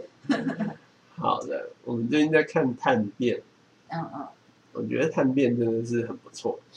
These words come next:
Speaker 1: 嗯。
Speaker 2: 它就是很，我觉得它算是
Speaker 1: 可是其实我真的觉得，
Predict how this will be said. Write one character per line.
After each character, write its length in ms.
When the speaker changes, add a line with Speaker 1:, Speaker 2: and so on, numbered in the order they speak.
Speaker 1:
嗯。 160
Speaker 2:
它 80
就 160
是 260
很， 140
我 120
觉 180
得 140
它 300
算 300
是 440
Speaker 1:
可 120
是 60
其 140
实 140
我 140
真 120
的 80
觉 140
得， 400